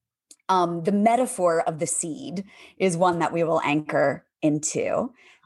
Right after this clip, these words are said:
And why don't, why don't we just take a moment to get centered and take a few deep breaths. And I invite you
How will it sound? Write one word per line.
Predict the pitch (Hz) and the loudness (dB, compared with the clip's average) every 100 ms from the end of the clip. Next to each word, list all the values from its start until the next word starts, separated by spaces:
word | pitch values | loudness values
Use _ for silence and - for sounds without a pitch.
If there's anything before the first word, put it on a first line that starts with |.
| - | 0
And | 180 180 180 180 180 180 | 4 4 2 0 -2 -4
why | - 240 | 2 4
don't, | 254 240 202 | 4 2 2
why | 226 | 2
don't | 254 202 | 2 0
we | 208 196 190 190 _ _ _ - | 0 0 -4 -8 _ _ _ -6
just | 202 - - _ _ | -6 -6 -12 _ _
take | - 262 254 | -2 0 4
a | |
moment | 202 185 180 160 - - - | 4 4 2 0 -2 -8 -2
to | 170 165 160 160 - _ _ _ _ _ _ _ _ - | 0 2 0 -4 -10 _ _ _ _ _ _ _ _ 0
get | 185 | 0
centered | - 180 160 156 95 - - _ _ - - - - - | 2 0 0 0 -4 -6 -12 _ _ -20 -20 -20 -20 -6
and | 165 156 156 156 160 156 - _ - - - - - - | -2 0 0 -2 -6 -12 -20 _ -20 -20 -18 -18 -16 -10
take | - 202 196 - 196 | 0 0 0 -2 -4
a | |
few | 190 202 190 | -2 0 2
deep | 190 - | 0 2
breaths. | 170 160 160 - - - - - - _ _ _ _ _ _ _ _ _ _ _ _ _ _ - | 2 2 0 -8 -18 -18 -16 -18 -20 _ _ _ _ _ _ _ _ _ _ _ _ _ _ -4
And | 196 | 2
I | 180 | 4
invite | 180 175 160 143 - - - _ _ _ | 4 4 2 0 -10 -14 -18 _ _ _
you | 175 175 165 160 160 | -2 2 2 2 -2